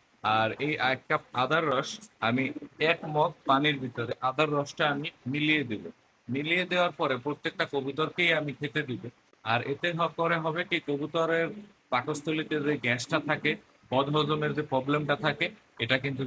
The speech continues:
দূর হয়ে যাবে। আদার রসটা মিলিয়ে দিলাম পুরো এক মগ পানির ভিতরে, আদার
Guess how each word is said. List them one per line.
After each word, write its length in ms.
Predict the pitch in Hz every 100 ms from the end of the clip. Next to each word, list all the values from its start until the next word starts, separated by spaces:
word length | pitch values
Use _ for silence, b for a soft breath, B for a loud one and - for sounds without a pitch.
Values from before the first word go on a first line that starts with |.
| 113
দূর 140 | 110 107
হয়ে 140 | 107 104
যাবে। 180 | 95 - -
আদার 160 | - 139
রসটা 240 | 143 - 156 143
মিলিয়ে 320 | 143 151 156 147
দিলাম 240 | 147 135 185 - - _ _ _ _ _ _ _ -
পুরো 240 | 135 139 143 143 156 - 139
এক 80 | 135 143
মগ 140 | 135 -
পানির 280 | 139 143 135 131
ভিতরে, 320 | 117 117 151 190 - _ _ 226 - _ _ _ - 110
আদার 220 | 113 123